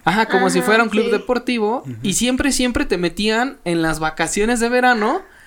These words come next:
Speaker 2: A los
Speaker 1: Que,
Speaker 2: cursos.
Speaker 1: ajá, a los
Speaker 3: A los
Speaker 1: cursos,
Speaker 3: cursos.
Speaker 1: ¿no? Que era, no me acuerdo si era solo un mes o tres meses, la verdad es que no recuerdo bien. Pero te estoy hablando de que esto, esta escuela tiene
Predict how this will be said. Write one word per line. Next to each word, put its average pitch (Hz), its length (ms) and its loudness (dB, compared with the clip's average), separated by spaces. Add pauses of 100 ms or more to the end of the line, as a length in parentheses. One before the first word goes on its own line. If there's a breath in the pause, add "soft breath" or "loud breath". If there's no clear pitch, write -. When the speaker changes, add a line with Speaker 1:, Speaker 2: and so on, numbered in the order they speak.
(140 loud breath)
Speaker 2:
A 226 100 -6
los 226 80 0
Speaker 1:
Que, 180 220 2
Speaker 2:
cursos. 254 420 -2
Speaker 1:
ajá, 196 240 2
a 185 140 2
los 175 100 0
Speaker 3:
A 113 60 -4
los 110 80 -2
Speaker 1:
cursos, 285 240 2
Speaker 3:
cursos. 165 180 0
Speaker 1:
¿no? 240 240 0
Que 202 120 2
era, 220 340 0
no 196 140 2
me 247 60 2
acuerdo 240 240 0
si 190 140 0
era 202 140 0
solo 208 200 -2
un 180 120 -2
mes 254 380 -2
o 160 120 -4
tres 175 240 -2
meses, 151 340 -4
la 151 120 -4
verdad 156 240 -2
es - 80 -6
que - 80 -8
no 156 100 -4
recuerdo 190 380 -2
bien. 220 240 -2 (640 loud breath)
Pero 247 680 4
te - 80 -2
estoy 185 180 0
hablando 214 280 4
de 180 100 2
que 170 100 0
esto, 175 360 0
esta 180 200 -2
escuela 208 360 -2
tiene 196 420 -2